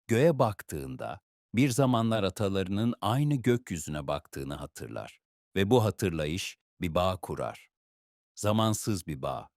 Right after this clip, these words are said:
silinmez bir iz. Bir milletin adı silinmeye çalışıldı ama taşa kazındı. Bir halk yok sayıldı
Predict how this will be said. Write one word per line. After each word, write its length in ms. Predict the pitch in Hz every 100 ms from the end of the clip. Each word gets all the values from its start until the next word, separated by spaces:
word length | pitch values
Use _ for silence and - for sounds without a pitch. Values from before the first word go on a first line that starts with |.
| _ _
silinmez 720 | - 113 107 101 104 98 -
bir 140 | 69
iz. 380 | - - - - _ _ _ _ _ _ _ _
Bir 220 | 101 143
milletin 560 | 147 139 131 127 - 165
adı 300 | 147 107 131
silinmeye 640 | - 120 113 117 107 107
çalışıldı 840 | 107 - 71 69 - 58 57 50 - _ _
ama 200 | 98 98
taşa 380 | - 95 - 95
kazındı. 640 | - 69 71 65 55 52 _ _ _ -
Bir 140 | 113
halk 400 | 92 104 101 -
yok 260 | 98 110 -
sayıldı 640 | - 69 65 60 - 50